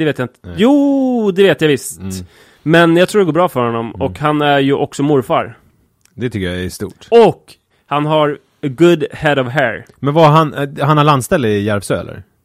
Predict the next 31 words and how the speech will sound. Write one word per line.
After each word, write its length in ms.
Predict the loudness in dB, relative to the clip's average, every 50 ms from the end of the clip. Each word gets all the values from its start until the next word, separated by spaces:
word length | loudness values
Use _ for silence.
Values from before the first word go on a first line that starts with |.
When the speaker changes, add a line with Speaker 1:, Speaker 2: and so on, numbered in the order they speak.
| _ _ _ -20 -16 -10 -8 -4 0
Speaker 1:
Ja, 180 | 2 2 2
de 300 | 2 0 -2 0 -2 -2
h-, 340 | -2 -4 -6 -8 -8 -8 -4
håller 160 | -4 -2 -4
ju 40 | -2
till 160 | -4 -6 -4
där, 80 | -4 -4
hela 160 | -4 -6 -6
klanen. 280 | -6 -6 -6 -4 -4 -6
Speaker 2:
Ja, 60 | -6
och, 340 | -4 -4 -4 -4 -4 -4 -6
och 140 | -6 -6 -2
du 280 | 0 2 2 4 4
är 240 | 4 4 2 2 0
lite 220 | -2 -4 -6 -4 -2
för 60 | 0
långt 280 | 0 2 0 -2 -4
från 280 | -6 -6 -6 -6 -6 -6
Järvsö. 420 | -4 -4 -4 -6 -4 -6 -6 -6 -6 -12 -20 _ _ _ _ -10 -6
Jag 140 | -4 -4 -4
förstår 200 | -4 -4 -2 -2
inte 120 | -2 -2
varför. 100 | 0 2
Speaker 1:
Nej, 100 | 4 4 6
nej, 80 | 6
nej. 180 | 4 4 2 0 0
Alltså, 520 | 0 0 0 2 2 4 6 6 4 2 0 -2 _
Järvsö 540 | -18 -8 0 2 4 4 2 2 0 -2 -2
tillhör 420 | 0 0 -2 0 0 0 2 2 2
ju 140 | 2 2
mig. 440 | 2 2 2 2 0 -2 -6 -12 -18